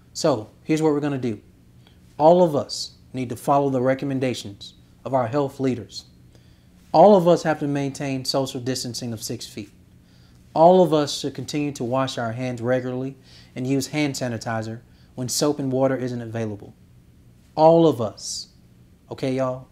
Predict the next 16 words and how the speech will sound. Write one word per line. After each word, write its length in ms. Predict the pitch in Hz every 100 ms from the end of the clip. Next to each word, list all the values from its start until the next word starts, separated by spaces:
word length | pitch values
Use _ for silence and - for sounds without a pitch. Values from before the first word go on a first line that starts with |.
| -
All 280 | 147 151 139
of 120 | 113
us 380 | 98 - - - _ _ - _ _ - _ -
must 520 | 135 156 156 - - _ - - _
keep 400 | - 175 165 151 -
wearing, 580 | 123 135 135 139 147 156 - _ _ _ - - - -
and 100 | 123
if 160 | 123 -
you 120 | 123
haven't, 400 | 110 151 131 113 - - _ _ -
need 320 | 127 143 131
to 100 | 120
start 480 | - - 147 139 113
wearing 440 | 113 107 107 110 - _ _ _ _ _ _
face 220 | - 170
coverings. 640 | - 113 - - _ -